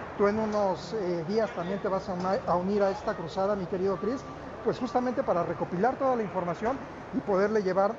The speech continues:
a la audiencia lo que, pues, en este, eh, país, en China, pues, se está haciendo para todo el tema de la electrificación.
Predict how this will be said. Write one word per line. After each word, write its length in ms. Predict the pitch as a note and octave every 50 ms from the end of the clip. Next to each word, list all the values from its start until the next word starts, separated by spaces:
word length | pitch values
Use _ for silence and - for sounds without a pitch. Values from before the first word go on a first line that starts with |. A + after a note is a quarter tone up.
| -
a 100 | A3+ F#3+
la 100 | F3 E3
audiencia 580 | D#3+ E3+ E3+ E3+ F#3+ G3 F#3+ - - A3 G#3+ G3+ - - - - - -
lo 300 | E3+ E3 E3 D#3+ D#3 D#3+
que, 380 | - E3+ E3 E3 E3 E3 D#3 D3+ - - - - -
pues, 220 | E3+ D#3+ D3+ -
en 140 | F3 E3+ F3+
este, 320 | G3+ G3 - - - A3+
eh, 760 | G#3+ G#3 G3+ F#3+ F3+ - - - F3+ E3 E3 D#3+ E3 E3 D#3+ D#3+ D#3+
país, 380 | - E3+ F3+ G3+ C#4 D#4+ C4+ -
en 160 | G#3+ G3 F3
China, 300 | - A3 A#3 B3 C#4 C#4+ C#4+
pues, 120 | - E3+
se 80 | - F3
está 180 | D3+ - G#3+
haciendo 480 | F#3+ - - G#3+ G#3 G3+ F#3+ G3 G3+ F#3+ D3+ - - - - - - -
para 340 | - D#3 D3+ D#3 D#3 D3+ C#3+ B2+ - - - -
todo 180 | - G3+ G3 G3
el 80 | F#3
tema 200 | F#3+ G3 G3 G3
de 100 | F#3+ F#3
la 80 | E3 D#3+
electrificación. 720 | D#3 D3+ B2+ - - - E3+ D3 - C#3 C#3 D#3+ D#3 D3